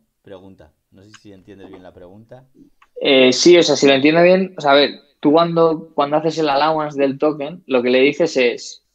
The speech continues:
Speaker 2: "Oye, yo cuando te firme órdenes ya tienes el permiso de quitar esto,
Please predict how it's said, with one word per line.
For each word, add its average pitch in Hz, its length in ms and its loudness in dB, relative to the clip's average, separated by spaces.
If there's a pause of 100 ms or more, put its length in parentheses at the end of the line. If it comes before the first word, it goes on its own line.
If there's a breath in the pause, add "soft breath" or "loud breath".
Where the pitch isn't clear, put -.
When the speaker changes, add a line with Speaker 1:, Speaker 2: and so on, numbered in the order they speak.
(120)
Speaker 2:
"Oye, 135 400 -4
yo 156 260 0
cuando 135 280 -2
te 139 100 -4
firme 175 520 0
órdenes 214 760 -4
ya - 180 -2
tienes 156 260 -4
el 139 140 -2
permiso 147 440 -4
de 135 120 0
quitar 113 300 -4
esto, - 400 -10